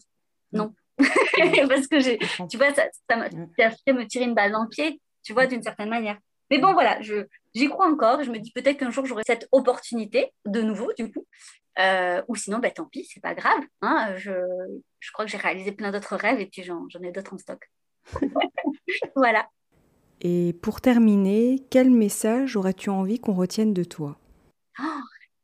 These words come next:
Speaker 2: alors, cette question, je t'avoue que je sèche un peu. <laughs> Euh, ce que les gens ont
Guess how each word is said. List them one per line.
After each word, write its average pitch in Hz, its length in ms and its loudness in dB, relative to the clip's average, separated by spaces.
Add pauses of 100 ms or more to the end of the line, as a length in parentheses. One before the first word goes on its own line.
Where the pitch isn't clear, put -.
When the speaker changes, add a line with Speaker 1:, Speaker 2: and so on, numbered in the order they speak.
(180)
Speaker 2:
alors, 202 280 0
cette 294 200 -2
question, 277 460 -2
je 247 100 -4
t'avoue 226 300 -6
que 196 400 -6
je 202 100 -14
sèche 277 260 -4
un 233 80 -6
peu. 196 280 -12
<laughs> 349 1600 0 (220)
Euh, 226 460 6 (1400)
ce - 140 -18
que - 80 0
les 254 160 2
gens 226 140 -4
ont 226 140 -2